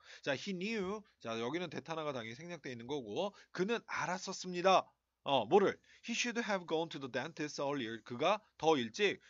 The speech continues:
치과에 갔어야만 했다는 걸 알았었는데, 그러나 그거는 그것을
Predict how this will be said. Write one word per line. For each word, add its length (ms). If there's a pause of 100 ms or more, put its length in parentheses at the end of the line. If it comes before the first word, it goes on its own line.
(120)
치과에 560
갔어야만 720
했다는 320
걸 160
알았었는데, 880 (240)
그러나 260
그거는 460
그것을 520